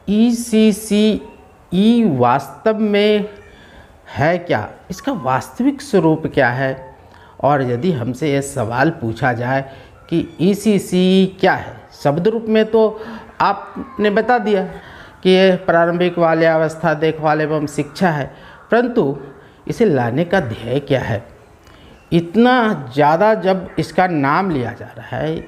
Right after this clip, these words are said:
इससे संबंधित, ए, कोर्स लाए गए हैं, तो ये ईसीसीई वास्तविक स्वरूप में है क्या,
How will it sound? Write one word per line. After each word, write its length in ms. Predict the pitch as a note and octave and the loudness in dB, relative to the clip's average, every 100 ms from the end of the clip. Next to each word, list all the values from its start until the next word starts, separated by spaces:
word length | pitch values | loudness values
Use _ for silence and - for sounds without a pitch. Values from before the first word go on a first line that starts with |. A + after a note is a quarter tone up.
| - | -10
इससे 340 | D3 - F#3+ | -10 -2 -2
संबंधित, 680 | F#3 F#3 D3+ D3+ D#3+ F3 - - - - E3+ | 0 0 2 0 2 0 0 -14 -16 -4 0
ए, 120 | E3 | 2
कोर्स 640 | E3 - - G3 A3 - | 0 -10 0 2 2 0
लाए 360 | F3 A#2+ A#2 A#2 | 0 0 -2 -4
गए 100 | A#2 | -4
हैं, 420 | G#2+ C#3+ D#3+ E3 - - - - - | -4 -6 -8 -8 -14 -20 -20 -20 -4
तो 360 | A3+ A#3+ - - - - - - - | 2 2 2 -8 -18 -20 -20 -6 2
ये 300 | B3 A#3+ - | 2 2 0
ईसीसीई 1120 | G#3 C4 - B3+ - D3+ B2 G2+ C3 F3 - - - - - C3 | 2 2 2 2 2 0 0 0 -2 -4 -8 -20 -20 -20 -4 0
वास्तविक 680 | C3+ - - A3+ A#3+ - | 0 -2 -2 0 2 -2
स्वरूप 460 | - F3 C#3+ D3 C#3+ | -2 0 0 -2 -4
में 380 | D#3+ E3+ C3+ - | -2 0 -2 -6
है 240 | C3 G3+ B3+ | -2 0 0
क्या, 380 | B3+ C3 C#3+ | 0 0 -2